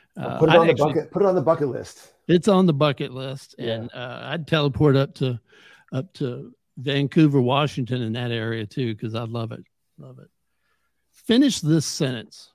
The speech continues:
Speaker 2: "I would do just about anything for"
Speaker 1: My children,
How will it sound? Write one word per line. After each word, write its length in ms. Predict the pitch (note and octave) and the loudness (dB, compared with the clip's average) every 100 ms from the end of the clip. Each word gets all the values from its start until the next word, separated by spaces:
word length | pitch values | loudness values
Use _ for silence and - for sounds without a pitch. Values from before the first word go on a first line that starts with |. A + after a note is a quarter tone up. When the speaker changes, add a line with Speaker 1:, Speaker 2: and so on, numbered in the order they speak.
| _ | _
Speaker 2:
"I 100 | C#3+ | -10
would 200 | F3+ E3+ | -8 -8
do 160 | D3 D#3 | -6 -8
just 380 | B2 F3 F3+ G3+ | -8 -10 -6 -2
about 280 | F#3 F3 - | 2 0 2
anything 580 | D3 D3 C3 C#3+ C3+ B2 | 2 2 2 0 0 -2
for" 540 | - B2+ B2 B2+ F#2 _ _ _ _ _ _ _ _ _ _ _ _ _ - | 0 2 2 0 -6 _ _ _ _ _ _ _ _ _ _ _ _ _ -16
Speaker 1:
My 160 | A2+ A2 | -12 -10
children, 500 | - E3+ B2+ - | -2 0 0 -6